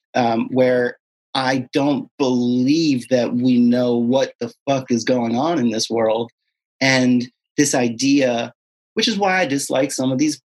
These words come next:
politicians. I distrust people who claim that they have all the answers.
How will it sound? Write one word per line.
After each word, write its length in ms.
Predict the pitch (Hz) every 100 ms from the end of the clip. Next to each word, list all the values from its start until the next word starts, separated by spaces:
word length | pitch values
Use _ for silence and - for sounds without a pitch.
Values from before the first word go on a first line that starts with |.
| _ _
politicians. 580 | 165 190 190 285 - -
I 180 | 151 143 127
distrust 720 | 196 - - 165 147 - -
people 640 | 143 131 131 127 120 117 _ _ -
who 140 | 131
claim 480 | - 160 151 147 139
that 160 | 127 123
they 120 | 123
have 220 | 123 117
all 160 | 120 117
the 140 | 120
answers. 560 | 107 107 - - -